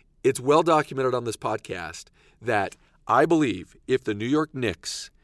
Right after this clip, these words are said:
could actually run a franchise and make n-, not even, like, really good decisions, but okay, decent decisions, I believe that LeBron James would have gone there. I believe that K D, Kevin Durant, likely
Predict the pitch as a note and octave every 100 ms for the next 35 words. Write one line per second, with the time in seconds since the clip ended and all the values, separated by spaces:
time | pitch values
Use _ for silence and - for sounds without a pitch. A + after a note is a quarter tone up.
0 | _ _ - A#2 - B2+ - D#3+ C#3+ A#2+
1 | C3+ B2 - A2+ - - C3 C3+ - F#2+
2 | E2+ F2 A2 A2 A2 - _ _ _ D3
3 | - F3 B3+ E4+ D#4+ F3 B2+ B2+ D#3+ F#3
4 | D3 F#2+ A#2+ C3 A2 - D#2 D#2 E2 -
5 | D#3+ - D3 D3 - - D#3 A#2 B2 C3
6 | - G2+ F#2 - F2+ - C#2 - _ -
7 | - - A#3+ D4+ F3 D3+ C3+ B2+ A2+ A#2+
8 | A2+ G#2+ G2 G#2 F#2+ F#2+ D#2+ - D2 C#2+
9 | D2 - _ F3+ A#3 G#3+ D#3+ C#3 - -
10 | D3 C3 C#3+ - - B2 A#2 A#2 G#2+ -
11 | _ _ - A#2+ E3+ - A#2+ G#2